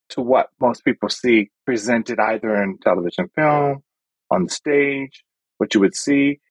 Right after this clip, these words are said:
has no real connection to the roots of where it began. So that teaching of jazz dance,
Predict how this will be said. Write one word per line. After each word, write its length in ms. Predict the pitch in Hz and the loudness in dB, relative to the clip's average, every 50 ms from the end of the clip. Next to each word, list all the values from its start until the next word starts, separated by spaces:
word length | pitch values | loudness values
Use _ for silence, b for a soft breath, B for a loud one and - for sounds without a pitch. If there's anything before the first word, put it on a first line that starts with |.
| _ _ _ - - | _ _ _ -20 -8
has 280 | - - 135 127 123 - - | -2 0 0 0 0 -2 -2
no 480 | 131 127 127 131 131 135 139 139 139 | 0 0 0 0 -2 -2 0 2 2
real 200 | 135 127 131 127 | 2 2 0 -2
connection 600 | 113 - - 120 113 110 104 - - - 107 101 98 - | -2 -4 -4 -2 -2 -2 -2 -2 -4 -4 -4 -4 -4 -2
to 360 | - 113 101 95 95 92 90 _ _ _ _ _ _ - | 0 2 2 4 2 0 -2 _ _ _ _ _ _ -10
the 80 | 113 | -6
roots 420 | 107 123 156 165 - - - - - | 0 2 4 4 4 2 -2 -4 -2
of 160 | 107 101 - | -2 -2 0
where 200 | 113 104 101 95 | 2 2 2 2
it 80 | 92 | 0
began. 540 | 98 107 104 - 120 123 123 110 76 - - _ _ _ _ _ _ _ | -4 -6 -4 -2 0 0 2 0 0 -4 -6 _ _ _ _ _ _ _
So 360 | - - 127 117 113 107 107 110 | -4 0 0 0 0 0 -6 -4
that 540 | 123 139 147 156 170 165 - _ - - - - _ _ _ _ _ _ _ - | -2 -2 0 0 -2 -4 -6 _ -14 -16 -16 -16 _ _ _ _ _ _ _ -6
teaching 480 | - 190 190 208 202 - - 156 131 | -2 0 0 0 0 -2 -2 0 2
of 220 | 113 101 98 95 - | 2 0 0 -2 -4
jazz 320 | - 117 98 101 202 - | -2 0 0 0 -2 -4
dance, 300 | - 107 98 90 82 - | -4 -4 -2 -2 -4 -6